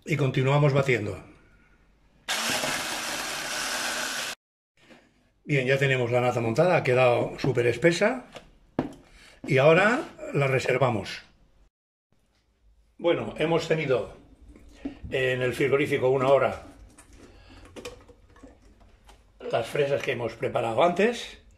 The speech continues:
y ahora vamos a mezclarlo con la nata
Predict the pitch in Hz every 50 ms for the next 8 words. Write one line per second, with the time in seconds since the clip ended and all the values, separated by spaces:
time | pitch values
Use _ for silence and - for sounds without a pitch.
0 | - - - - - - - - - - - - 139 139 156 170 170 156 165 170
1 | 170 165 135 165 180 180 175 - - 185 175 175 170 175 190 220 240 - - -
2 | _ _ - - - - - - - - - - - _ - - - - 151 139
3 | 135 131 131 143 156 156 160 180 175 190 185 -